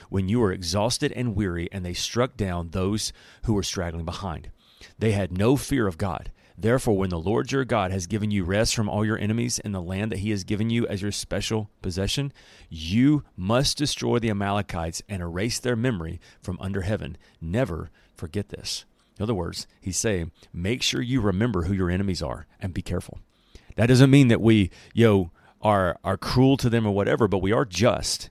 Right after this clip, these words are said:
in that. And when you put proper boundaries in place, remember who your enemies are and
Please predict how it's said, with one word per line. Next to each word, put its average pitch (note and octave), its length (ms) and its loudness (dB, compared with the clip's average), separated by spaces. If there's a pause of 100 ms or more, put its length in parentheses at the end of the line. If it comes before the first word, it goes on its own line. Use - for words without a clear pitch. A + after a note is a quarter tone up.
in F#2 180 -4
that. E2 220 -2 (200)
And F#2+ 220 -2
when G2 100 0
you A#2 80 2
put - 220 2
proper G#2 280 0
boundaries A#2 520 0
in F2 120 -6
place, D#2 380 -6
remember F2+ 400 0
who C#3+ 100 4
your D3+ 160 0
enemies B2+ 380 0
are E2 280 -2 (260)
and F#2 400 -2